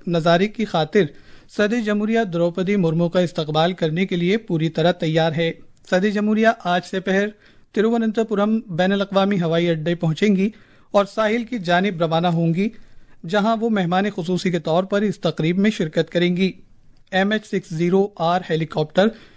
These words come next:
शनगुमुगम में सदर जमहूरिया को शानदार सलामी पेश करेगा। बहरिया के कामकाज के इस मुजाहिरे में उसकी ताकत और जंगी तैयारी के, का मुजाहिरा किया जाएगा, जिसमें उन्नीस बड़े जंगी जहाज और बत्तीस तैयारे शामिल होंगे,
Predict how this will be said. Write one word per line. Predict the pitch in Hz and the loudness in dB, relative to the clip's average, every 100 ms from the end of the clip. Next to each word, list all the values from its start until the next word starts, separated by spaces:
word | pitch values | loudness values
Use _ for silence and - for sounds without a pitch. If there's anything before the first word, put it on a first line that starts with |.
| - - | -20 -20
शनगुमुगम | - 208 214 214 233 190 170 208 233 240 | -4 0 0 0 0 0 0 0 0 0
में | 208 220 233 233 | -2 0 -2 -4
सदर | - 190 185 | -2 0 0
जमहूरिया | 170 165 165 208 208 | 2 0 0 -2 -2
को | 220 214 | -2 -2
शानदार | - 185 165 160 165 165 | -2 -2 0 0 0 -2
सलामी | - 185 180 156 156 | -2 0 2 0 0
पेश | 165 - | -2 -2
करेगा। | 170 160 156 165 - - - - _ | -2 0 2 2 0 -10 -20 -20 _
बहरिया | 175 165 180 | -2 0 0
के | 175 180 | 0 0
कामकाज | 170 165 165 175 175 | 0 0 2 0 0
के | 180 | -4
इस | 170 | -2
मुजाहिरे | 156 165 180 202 | 0 2 2 2
में | 202 233 - - - - | 0 -2 -6 -20 -20 -4
उसकी | 220 - 185 | -2 -2 -2
ताकत | 170 170 208 214 - | -2 0 0 0 -4
और | 175 170 | 0 0
जंगी | 156 175 180 190 | 0 -2 0 -2
तैयारी | 175 156 160 165 185 196 | -2 0 0 0 -2 -2
के, | - 202 214 - | 0 0 0 -4
का | - 202 | 0 0
मुजाहिरा | 185 160 190 185 147 | 0 0 0 0 -2
किया | - 175 | -2 -2
जाएगा, | 156 165 165 180 220 - - - - | 0 0 2 0 0 -6 -20 -14 -4
जिसमें | 190 214 214 | -2 0 -2
उन्नीस | 202 196 214 214 170 | 0 0 0 -2 -4
बड़े | 160 170 214 | -2 0 0
जंगी | 170 175 175 175 | -2 -2 0 0
जहाज | 156 165 180 190 | 0 0 0 0
और | 175 160 | -2 -2
बत्तीस | 147 170 - 233 220 | 0 -2 0 -4 -2
तैयारे | - 156 170 190 156 | -2 2 4 2 0
शामिल | - 165 160 | 0 0 0
होंगे, | 156 165 170 202 | 0 0 2 0